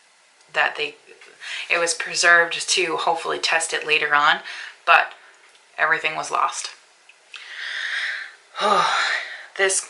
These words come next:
case has been unsolved for sixty-one years, and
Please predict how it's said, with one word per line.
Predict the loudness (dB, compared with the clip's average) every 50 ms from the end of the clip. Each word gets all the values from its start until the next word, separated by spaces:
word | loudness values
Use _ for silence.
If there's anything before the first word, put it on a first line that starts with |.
| -10 -2
case | 0 2 2 2
has | 0 -4 -6
been | -6 -6 -8 -8 -12 -18 -20 _ _ -8
unsolved | -8 -4 -4 0 2 4 4 4 2 0
for | -2 -4 -4 -2 -2
sixty-one | 0 -2 -2 -2 -2 -4 -2 -2 -4 -2 0 0 0 0
years, | -2 0 2 4 4 4 2 0 -4 -6 -6 -8 -14 -16 -14 -14 -14 -14 -16 -16 -6 -4
and | 0 4 4 4 4 2 0 -4 -10 -10 -6